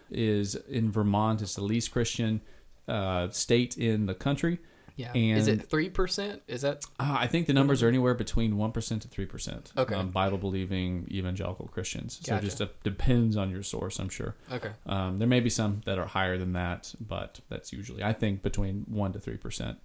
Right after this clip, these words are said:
Speaker 2: Okay.
Speaker 1: So, yeah, so that's where we are wanting to, uh, do church planning. Yeah.
Speaker 2: It's exciting.
Speaker 1: Yeah, definitely. So, switching things over real quick, we were talking about, right before we started, <laughs> what you wanted.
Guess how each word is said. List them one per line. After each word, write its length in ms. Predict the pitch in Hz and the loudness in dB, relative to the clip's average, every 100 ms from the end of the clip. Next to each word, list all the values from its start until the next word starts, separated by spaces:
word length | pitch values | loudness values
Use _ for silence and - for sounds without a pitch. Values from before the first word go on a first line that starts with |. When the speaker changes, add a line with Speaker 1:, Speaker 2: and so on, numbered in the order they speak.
| 139 | -8
Speaker 2:
Okay. 220 | 139 104 120 147 - - _ _ | -6 -8 -10 -18 -20 -20 _ _
Speaker 1:
So, 400 | - - 104 92 - | -6 0 2 4 6
yeah, 240 | 151 185 135 | 10 10 8
so 120 | 135 | 8
that's 280 | 147 156 151 | 8 8 8
where 180 | 151 | 8
we 140 | 135 139 | 8 8
are 140 | 135 | 6
wanting 300 | 123 127 131 | 6 4 2
to, 340 | 117 123 117 113 | 0 0 2 2
uh, 160 | 107 | 2
do 160 | 104 110 | 0 -2
church 260 | - 151 - | 0 0 2
planning. 440 | 147 143 143 143 - - - | 0 0 -2 -6 -10 -20 -10
Yeah. 220 | 139 196 | -6 -4
Speaker 2:
It's 80 | 139 | -4
exciting. 460 | 117 123 143 110 101 | -4 0 0 0 -2
Speaker 1:
Yeah, 300 | 127 208 110 | 2 4 2
definitely. 460 | 90 135 131 95 87 - - | 0 0 0 -4 -4 -10 -12
So, 360 | - - 277 - - _ _ _ _ _ - - | 6 8 8 6 -8 _ _ _ _ _ -18 2
switching 260 | 185 190 | 8 10
things 180 | 180 156 | 10 10
over 180 | 147 151 | 12 12
real 120 | 131 | 10
quick, 240 | 113 123 113 | 8 6 8
we 100 | 139 | 10
were 140 | 131 | 10
talking 300 | 120 160 151 | 8 6 6
about, 220 | 123 113 | 8 8
right 120 | 117 120 | 8 4
before 200 | 123 139 | 6 4
we 60 | |
started, 440 | 135 160 185 123 113 - - | 6 8 8 6 2 -8 -20
<laughs> 260 | _ _ - | _ _ -6
what 480 | 135 143 139 196 165 | 4 10 12 12 10
you 280 | 156 180 | 8 8
wanted. 400 | 185 160 151 147 | 8 8 8 4